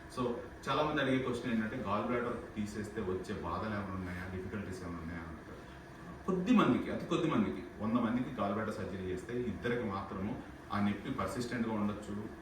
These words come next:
కొన్నిసార్లు వాంతులు అవ్వచ్చు, లేకపోతే మోషన్ అధికంగా అవ్వచ్చు, కానీ దీన్ని కూడా మేనేజ్ చేయొచ్చు మెడికేషన్స్తో. కానీ అలా రికరెంట్గా ఇన్ఫెక్షన్స్ కనుక గాల్ బ్లాడర్లో వస్తూ ఉంటే వీళ్ళకి మాత్రం సర్జరీ కనుక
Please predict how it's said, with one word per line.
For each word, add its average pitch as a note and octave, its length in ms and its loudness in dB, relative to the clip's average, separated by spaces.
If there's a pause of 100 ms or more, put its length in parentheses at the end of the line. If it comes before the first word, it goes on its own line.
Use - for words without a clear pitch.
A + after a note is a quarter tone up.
(160)
కొన్నిసార్లు F#2 520 -2
వాంతులు G#2+ 300 0
అవ్వచ్చు, G2 680 -4 (240)
లేకపోతే A#2+ 360 0
మోషన్ G#2 380 2
అధికంగా F#2+ 400 0
అవ్వచ్చు, D#2+ 280 -2
కానీ A#2 180 2
దీన్ని A2+ 180 4
కూడా A#2 140 2
మేనేజ్ G2+ 400 0
చేయొచ్చు E2 260 -2
మెడికేషన్స్తో. F2 560 -6 (140)
కానీ B2 460 2 (220)
అలా A2+ 160 2
రికరెంట్గా D3 480 2
ఇన్ఫెక్షన్స్ A#2+ 520 0
కనుక G2+ 280 -2
గాల్ F#2 140 0
బ్లాడర్లో F#2+ 340 -2
వస్తూ F2+ 280 -6
ఉంటే E2+ 280 -4
వీళ్ళకి F#2+ 360 -2
మాత్రం A#2 240 -6
సర్జరీ G2 320 -4
కనుక F#2 300 -6